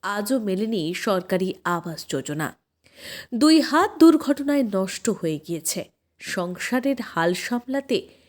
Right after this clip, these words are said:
হিমশিম খাচ্ছেন পঞ্চাশ ঊর্ধ্ব বয়সী বৃদ্ধ নারায়ণচন্দ্র মণ্ডল। সরকারি সাহায্য বলতে মাসিক এক হাজার টাকা ভাতা, কিন্তু মাথা গোঁজার ঠাঁই তেমন নেই। ভগ্নাংশ বাড়িতেই থাকতে হচ্ছে স্ত্রী এবং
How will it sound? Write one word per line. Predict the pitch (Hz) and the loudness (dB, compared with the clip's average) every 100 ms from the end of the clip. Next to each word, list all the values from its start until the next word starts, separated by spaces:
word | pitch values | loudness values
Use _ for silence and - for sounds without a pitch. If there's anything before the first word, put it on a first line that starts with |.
| _ - | _ -4
হিমশিম | 285 339 - 427 427 | -2 0 2 2 2
খাচ্ছেন | 320 359 359 370 339 | 0 0 2 0 2
পঞ্চাশ | 320 269 262 247 277 - 254 | 2 2 2 0 -2 0 -2
ঊর্ধ্ব | 202 - 233 214 202 | -2 -4 -2 -2 0
বয়সী | 170 180 - 135 208 - - - - | 0 0 -2 -4 -4 -6 -20 -18 -4
বৃদ্ধ | 202 233 - 226 | 0 0 -2 -2
নারায়ণচন্দ্র | 202 180 220 247 240 208 160 156 | 0 0 0 -2 -2 -4 -2 -6
মণ্ডল। | 135 135 139 135 - _ _ _ _ | -8 -12 -10 -12 -14 _ _ _ _
সরকারি | - 269 262 349 392 | 0 2 2 4 4
সাহায্য | - 330 294 302 320 | 4 2 2 2 2
বলতে | 311 302 415 | 2 2 2
মাসিক | 339 233 214 294 254 - | 2 2 0 -2 -2 0
এক | 214 208 | 0 0
হাজার | 220 214 202 | -6 -6 -6
টাকা | 175 165 233 | -6 -4 -6
ভাতা, | - 151 - 151 - _ - - | -6 -12 -10 -14 -14 _ -20 2
কিন্তু | 370 381 349 | 4 6 6
মাথা | 285 294 427 | 6 6 2
গোঁজার | 427 381 359 349 349 | 4 6 6 2 0
ঠাঁই | - 226 226 226 | -6 -2 -2 0
তেমন | 202 170 160 147 | -2 -2 -8 -6
নেই। | 156 139 _ - | -8 -8 _ -6
ভগ্নাংশ | 196 185 180 202 214 208 - | -2 -2 -2 -2 -2 -2 -2
বাড়িতেই | 196 156 151 180 240 233 | 0 0 -2 -2 -2 -2
থাকতে | - 170 165 - 170 | -6 -12 -12 -14 -8
হচ্ছে | 175 185 - - - - - - - | -6 -6 -2 -2 -4 -10 -20 -20 -16
স্ত্রী | - - 277 302 | -10 0 4 4
এবং | 320 220 190 185 | 4 0 2 0